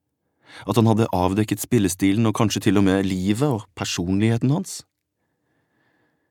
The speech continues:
Han smilte stramt og lot de indre bildene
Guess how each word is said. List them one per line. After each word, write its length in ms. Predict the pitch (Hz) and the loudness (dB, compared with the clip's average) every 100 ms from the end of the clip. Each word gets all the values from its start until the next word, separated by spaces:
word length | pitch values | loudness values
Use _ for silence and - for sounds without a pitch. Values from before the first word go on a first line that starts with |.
| _ _ _ _ _ _ | _ _ _ _ _ _
Han 80 | - | -10
smilte 320 | - 90 92 | -2 -2 -2
stramt 460 | - - 98 98 - | -4 -2 -2 -2 -6
og 120 | 90 | -6
lot 180 | 90 85 | -6 -8
de 120 | - 104 | -6 -4
indre 300 | 95 90 92 | -4 -4 0
bildene 460 | 101 90 95 92 | 0 0 -2 -4